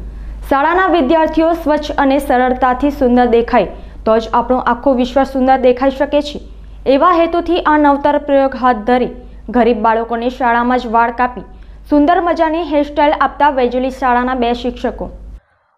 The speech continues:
નંદુરબાર જિલ્લાની સહાદા તાલુકાની જિલ્લા પંચાયતની વૈજળી પ્રાથમિક શાળા આવેલી છે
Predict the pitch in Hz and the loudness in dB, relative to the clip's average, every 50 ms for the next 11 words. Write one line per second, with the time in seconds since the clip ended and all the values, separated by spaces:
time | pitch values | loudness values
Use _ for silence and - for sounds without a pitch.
0 | _ _ 240 233 254 262 269 294 339 359 - 359 359 359 349 - 302 285 294 302 | _ _ 4 6 6 6 6 4 4 2 2 2 2 2 2 0 -4 -2 0 0
1 | 294 285 302 330 320 - 302 269 254 262 262 226 262 269 269 269 254 254 262 262 | 0 0 -2 -6 -4 -2 0 0 2 2 2 2 0 0 0 0 0 2 0 0
2 | 262 247 247 262 269 240 247 233 233 233 233 233 240 226 220 208 - 233 220 226 | 0 -2 -2 -2 -2 -2 -2 -2 -2 -2 -2 -2 -2 -4 -2 -2 0 -2 -2 0
3 | 226 233 254 262 226 226 220 - 226 220 233 226 226 226 220 220 - 226 233 226 | -2 -2 -2 0 0 0 0 0 0 0 0 0 0 -2 -2 0 0 0 0 0
4 | - - 240 226 226 226 - - 220 208 226 233 240 247 - - - - | 0 0 0 2 2 0 0 -2 0 0 0 0 -2 -2 -4 -8 -12 -16